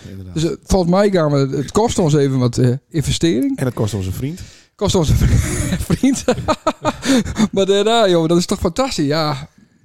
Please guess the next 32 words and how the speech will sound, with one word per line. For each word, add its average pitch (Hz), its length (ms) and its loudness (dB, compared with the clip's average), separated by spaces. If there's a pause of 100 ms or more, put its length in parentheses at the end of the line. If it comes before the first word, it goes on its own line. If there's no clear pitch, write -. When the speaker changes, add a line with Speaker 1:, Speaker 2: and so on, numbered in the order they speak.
(140)
Speaker 2:
het 170 120 -2
moet 214 160 2
allemaal 143 240 0
nog 107 160 -2
even. 117 140 -2
Ik 139 100 -6
snap 226 180 -4
het 151 100 -4
wel. 127 300 -4 (320)
Speaker 1:
Ja. 120 260 0 (360)
Speaker 2:
Maar 135 100 -6
het 123 100 -6
zou 160 120 -2
toch 151 100 -4
fantastisch 160 440 -4
wezen 123 260 0
over, 120 160 0
over 123 180 0
twintig 135 320 -2
jaar 123 300 0 (140)
geen, 127 300 0
eh, 127 260 -4 (120)
geen 120 160 0
gas 175 400 -6 (300)
meer 156 120 -6
nodig 135 300 -4
hebben. 127 360 -6 (380)
Speaker 1:
Ben 120 120 -6
je 127 60 0
Speaker 2:
Geen 135 100 4
Speaker 1:
daar, 156 80 2
Speaker 2:
olie. 165 400 2